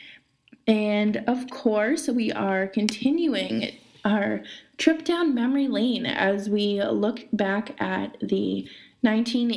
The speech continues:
eighty-eight eighty-nine season playoff run, where, of course, the Flames go on to win the Stanley Cup. But before we, you know, can really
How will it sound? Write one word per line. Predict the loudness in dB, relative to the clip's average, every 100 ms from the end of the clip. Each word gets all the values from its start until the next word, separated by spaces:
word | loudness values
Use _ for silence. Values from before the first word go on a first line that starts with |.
| 0
eighty-eight | 0 2 0 2 0 0 -6 -14 -18 _
eighty-nine | 0 2 2 2 2 2 2 2 -2 -4
season | -2 0 2 2 0
playoff | 0 0 0 0
run, | 0 2 0 -4 -12 -18 -2
where, | 0 2 0
of | -2 -4
course, | -8 0 2 2 -2 -8 -12 -10 -8
the | -6
Flames | -2 -2 0 -2 -4 -2
go | -2 0
on | 0 0 0
to | 0 0
win | 0 0
the | 0
Stanley | -4 -2 0 0 0 -4 -6
Cup. | -2 0 2 -2 -12 -16 -18 -20 -2
But | 0 2
before | 0 -4 -4 0 2 2 2 2 0
we, | 0 -4 -8
you | -6 -2
know, | 0 0 -2 -6 -4
can | 0
really | 2 2 0 -4